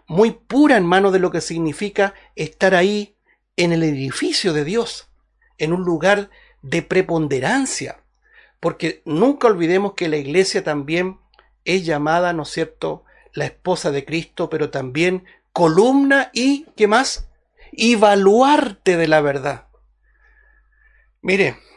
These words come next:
antes de comentar ese pasaje también, eh, el Señor le dice a Jeremías,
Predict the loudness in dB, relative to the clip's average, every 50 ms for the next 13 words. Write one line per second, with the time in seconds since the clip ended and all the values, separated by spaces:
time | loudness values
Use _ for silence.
0 | -20 -14 _ -2 0 0 2 2 2 2 4 4 4 4 4 4 2 0 -2 -2
1 | -2 -2 -2 -4 -4 0 0 0 0 0 -2 -4 -4 -4 -4 -4 -4 -4 -4 -4
2 | -4 -4 -4 -6 -6 -2 0 0 0 -2 -4 -14 _ _ _ _ _ _ _ -10
3 | -8 -4 -4 -2 -2 -2 -2 -2 -4 -4 -6 -6 -8 -10 _ _ _ _ _ _
4 | _ _ _ _ _ _ _ _ _ _ _ _ _ _ _ _ -20 -20 -20 _
5 | _ _ _ -20 -20 -20 -20 -20 -20 -20 -20 _ _ -20 _ -2 -2 -2 0 0
6 | 2 2 4 4 4 4 4 2 0 0 -2 0 2 2 2 4 4 4 4 4
7 | 4 4 2 0 -4 -8 -10 -12 -14 -20